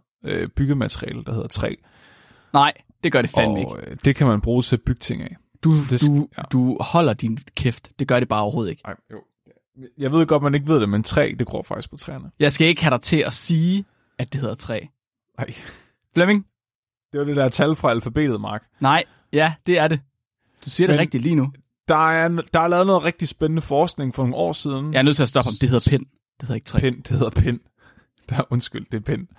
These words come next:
Speaker 2: Tak, Tilde.
Speaker 1: Der er lavet noget forskning i træer for, øh, nogle år tilbage, s-, hvor man fandt ud af, at træer, de højst sandsynligt kan kommunikere med hinanden gennem rodnettet.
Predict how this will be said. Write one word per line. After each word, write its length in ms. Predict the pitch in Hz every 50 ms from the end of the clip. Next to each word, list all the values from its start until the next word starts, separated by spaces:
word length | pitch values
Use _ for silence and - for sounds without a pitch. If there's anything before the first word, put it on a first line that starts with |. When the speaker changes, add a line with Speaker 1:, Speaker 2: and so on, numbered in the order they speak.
| - -
Speaker 2:
Tak, 200 | - 123 123 -
Tilde. 220 | - - 107 92
Speaker 1:
Der 60 | - 151
er 20 |
lavet 140 | 160 175 185
noget 120 | 185 170
forskning 480 | - 170 160 170 - - 160 139 131 - -
i 60 | 135
træer 420 | - - 147 131 123 - - 120 - _
for, 320 | - 139 127 120 117 - -
øh, 120 | - 127
nogle 140 | 131 135 131 131
år 100 | 127 123
tilbage, 480 | - 120 120 110 110 113 117 - 156 _ -
s-, 80 | - -
hvor 160 | 156 131 123
man 180 | 123 127 127 120
fandt 160 | - 131 131
ud 80 | 135 139
af, 140 | 139 135 -
at 80 | - 117
træer, 340 | - - - 139 135 - 110
de 220 | - - - 117 101
højst 220 | 139 139 135 -
sandsynligt 340 | 127 117 - 135 127 127 131
kan 100 | 131 120
kommunikere 560 | - - 123 123 123 120 - - 170 151 139
med 80 | 139 135
hinanden 340 | 127 120 95 98 104 113
gennem 180 | - 135 123 135
rodnettet. 520 | - - 196 220 247 233 196 135 98 -